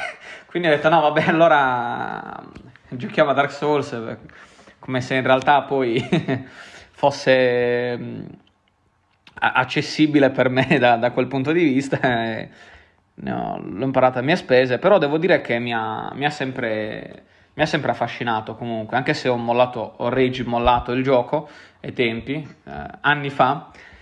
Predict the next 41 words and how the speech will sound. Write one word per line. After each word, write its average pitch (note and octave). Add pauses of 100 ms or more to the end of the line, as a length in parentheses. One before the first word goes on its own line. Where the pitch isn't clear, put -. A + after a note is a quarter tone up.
(280)
eh, A2+
poi E3+
ci -
ho C3
anche C3
ripensato C3+
e, G#2+ (800)
e A#2+
comunque F#3
sono C3+
rimasto B2+
sempre B2+
affascinato, A2+
non A2+
l'ho A#2
mai, A#2 (480)
non B2
l'ho C3+
mai C#3
criticato, C#3
non, A#2+
non, A#2+
non A#2+
mi B2
sono C#3+
neanche A#2+
in A2+
realtà A2
mai, A2
mai, G1+
mai C3
espresso A#2
duramente A#2
a -
riguardo, C3+
semplicemente B2+
mi A#2+
sono C3+
espresso, B2+
cioè A2
io A#2+